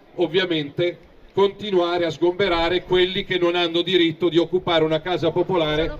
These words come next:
al posto di chi la sta aspettando da tempo. E questo per, per rispetto. Quindi abbiamo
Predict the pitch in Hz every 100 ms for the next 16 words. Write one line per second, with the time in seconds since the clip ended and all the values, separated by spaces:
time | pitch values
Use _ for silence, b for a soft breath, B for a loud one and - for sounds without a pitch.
0 | - - 202 - 175 156 170 160 160 175
1 | 165 175 170 165 165 165 160 156 156 151
2 | 147 135 - 151 - - - - 160 160
3 | 160 170 160 175 165 160 156 - 190 180
4 | - 147 - 254 262 233 240 - - -
5 | 214 220 208 - 226 214 202 185 180 151
6 | 240 240 220 208 - 175 139 - - 113
7 | 202 196 180 165 - - - _ - 160
8 | 214 214 214 202 185